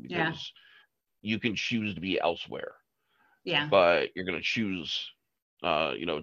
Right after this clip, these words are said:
Speaker 2: to join in this space.
Speaker 1: Now, so
Speaker 2: So,
Speaker 1: I'm
Speaker 2: how about you?
Speaker 1: personally, uh, yeah, I'm, um, words of affirmation and acts of service. So, like, I love to, you know, like,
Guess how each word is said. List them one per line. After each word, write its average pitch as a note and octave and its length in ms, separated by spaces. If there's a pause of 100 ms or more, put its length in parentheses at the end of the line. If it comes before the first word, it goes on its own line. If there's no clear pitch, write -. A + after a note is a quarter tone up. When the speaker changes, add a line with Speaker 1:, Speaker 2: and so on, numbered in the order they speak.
(100)
Speaker 2:
to D#2+ 240
join E2+ 760 (400)
in D2 200
this B1 180
space. - 440 (840)
Speaker 1:
Now, B3+ 300
so B3+ 260
Speaker 2:
So, - 280 (640)
Speaker 1:
I'm D4 220
Speaker 2:
how D4+ 380
about A3+ 200
you? G3 120
Speaker 1:
personally, - 180
uh, G#3 140 (640)
yeah, A3+ 320
I'm, D4 380
um, F#3 680 (1000)
words A#3+ 260
of A3 80
affirmation G3+ 840
and F#3+ 320
acts F3+ 260
of E3+ 80
service. - 560 (380)
So, F#3 160
like, E3 240
I F3+ 120
love F#3 340 (140)
to, F3 280
you F#3 140
know, E3 120
like, D#3+ 280